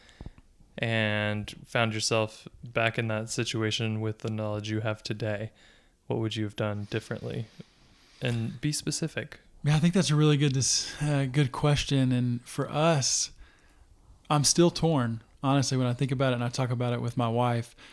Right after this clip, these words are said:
Speaker 2: of do we just find a way to pay the thirty-five hundred dollars on a van that seems like it may be not gonna last much longer? Do we just do that?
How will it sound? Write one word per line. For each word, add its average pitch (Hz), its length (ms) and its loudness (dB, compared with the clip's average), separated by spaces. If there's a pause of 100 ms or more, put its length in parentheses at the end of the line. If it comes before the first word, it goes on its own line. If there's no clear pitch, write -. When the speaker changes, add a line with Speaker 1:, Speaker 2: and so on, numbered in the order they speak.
(180)
Speaker 2:
of 127 400 2 (160)
do 151 180 6
we 170 120 8
just 143 440 0 (140)
find 143 400 2
a 147 60 4
way 131 560 0
to 131 100 -4
pay 135 240 0
the 127 100 0
thirty-five 135 460 0
hundred 135 180 4
dollars 123 520 0 (640)
on 127 100 2
a 123 60 2
van 131 520 4
that 123 300 0 (460)
seems 165 440 4
like 147 220 6
it 147 140 2
may 143 240 4
be 135 480 4 (600)
not 135 320 4
gonna 139 180 2
last 123 360 2
much 123 240 -2
longer? 117 440 0 (360)
Do 135 80 2
we 139 100 4
just 123 260 2
do 147 200 6
that? 120 440 0